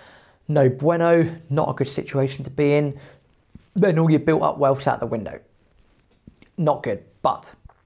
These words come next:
there will be, and there always will be, ample opportunities to protect yourself.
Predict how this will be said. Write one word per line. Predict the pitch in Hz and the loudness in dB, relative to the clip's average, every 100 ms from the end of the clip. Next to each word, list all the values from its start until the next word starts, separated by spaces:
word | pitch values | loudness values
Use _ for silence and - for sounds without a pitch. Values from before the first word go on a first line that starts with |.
| _ _ _ _ _ _ _ _ _ - _ _ _ - | _ _ _ _ _ _ _ _ _ -20 _ _ _ -4
there | 127 | -2
will | 120 165 147 | 4 4 6
be, | 135 135 | 4 2
and | 123 | -2
there | 123 | 0
always | 165 139 131 | 2 4 2
will | 123 123 | -2 -2
be, | 131 - | -2 -2
ample | 143 135 135 | -4 -2 -4
opportunities | 139 - 131 120 - 120 - | -6 -8 -8 -8 -6 -8 -8
to | - 113 | -10 -12
protect | - 165 - | -6 -6 -6
yourself. | 123 - 107 104 | -12 -12 -10 -12